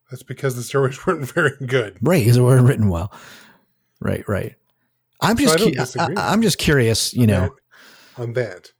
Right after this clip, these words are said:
Speaker 2: I'm just curious 'cause there's a lot of people out there that, you know, would call, let's say a, let's say a, a guy wrote that, right? Let's say it's, uh, Lawrence Kasdan said the exact same words, right?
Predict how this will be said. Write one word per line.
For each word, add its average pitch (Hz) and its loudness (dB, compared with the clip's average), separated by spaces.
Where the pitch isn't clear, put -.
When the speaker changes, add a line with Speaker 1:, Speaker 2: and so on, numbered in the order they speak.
Speaker 2:
I'm 160 0
just 175 0
curious 170 2
'cause 147 2
there's 240 2
a 285 0
lot 185 4
of 131 0
people 123 4
out 107 2
there 104 4
that, 101 -2
you 123 2
know, 92 2
would 98 -2
call, 104 2
let's 156 0
say 156 4
a, 135 2
let's 131 0
say 131 4
a, 117 2
a 110 2
guy 113 2
wrote 98 0
that, 92 -2
right? 98 -2
Let's - -2
say 107 2
it's, 98 -2
uh, 101 -2
Lawrence 101 0
Kasdan 87 -4
said 92 0
the 92 0
exact 92 -2
same 87 0
words, 85 -4
right? 90 0